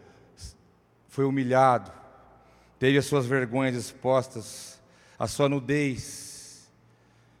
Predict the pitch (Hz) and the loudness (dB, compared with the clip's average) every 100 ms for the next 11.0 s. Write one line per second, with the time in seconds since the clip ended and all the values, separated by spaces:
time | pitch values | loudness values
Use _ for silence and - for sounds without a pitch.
0 | _ - 147 139 165 139 151 117 139 151 | _ -6 -4 0 0 4 4 6 4 4
1 | 131 101 - - - - - _ _ _ | 2 -2 -12 -20 -20 -20 -20 _ _ _
2 | _ _ _ 123 127 110 151 185 147 160 | _ _ _ 4 6 6 4 4 6 4
3 | 180 165 175 - 165 - 160 185 147 139 | 4 2 2 4 4 6 8 8 8 6
4 | 120 101 87 - - - - _ _ _ | 4 0 -6 -18 -20 -20 -20 _ _ _
5 | _ _ _ _ _ _ _ _ _ _ | _ _ _ _ _ _ _ _ _ _
6 | _ _ _ _ _ _ _ 127 147 180 | _ _ _ _ _ _ _ 0 2 2
7 | 170 160 151 - 117 92 78 - - - | -2 0 -2 2 2 2 -4 -14 -20 -20
8 | - _ _ _ _ _ _ _ _ _ | -20 _ _ _ _ _ _ _ _ _
9 | _ _ _ _ _ _ _ _ _ _ | _ _ _ _ _ _ _ _ _ _
10 | _ _ _ _ - - 151 165 135 107 | _ _ _ _ -8 -2 2 6 4 4